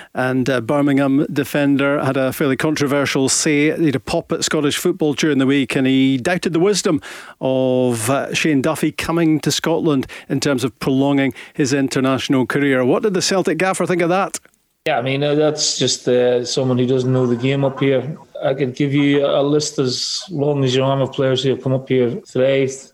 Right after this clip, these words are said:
Speaker 2: gone on to better things, or had a great career while they've been here. So I think Gary's comments are totally unnecessary, unfounded. There's no sort of substance to them whatsoever. I think this will be great for Shane's career. I think it'll be great for his profile. I think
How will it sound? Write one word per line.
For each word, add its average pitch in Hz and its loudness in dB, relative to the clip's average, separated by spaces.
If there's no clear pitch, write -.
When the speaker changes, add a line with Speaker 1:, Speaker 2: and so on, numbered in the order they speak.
Speaker 2:
gone 139 0
on 135 2
to 131 2
better 135 0
things, 135 0
or 120 2
had 123 0
a 127 0
great 127 0
career 131 2
while 123 2
they've 120 0
been 123 0
here. 131 -4
So 127 -2
I - -4
think 147 -2
Gary's 123 0
comments 123 -2
are 120 2
totally 131 0
unnecessary, 156 0
unfounded. 151 0
There's 123 -4
no 135 2
sort 131 0
of 123 0
substance 147 -2
to 160 0
them 143 0
whatsoever. 143 -2
I - -20
think 135 -8
this 131 -4
will 127 -4
be 123 0
great 131 -2
for - -10
Shane's 139 -8
career. 156 -4
I 120 -16
think 127 -6
it'll 127 -6
be 123 -4
great 127 -2
for - -10
his 120 -2
profile. 147 -2
I - -6
think 143 -4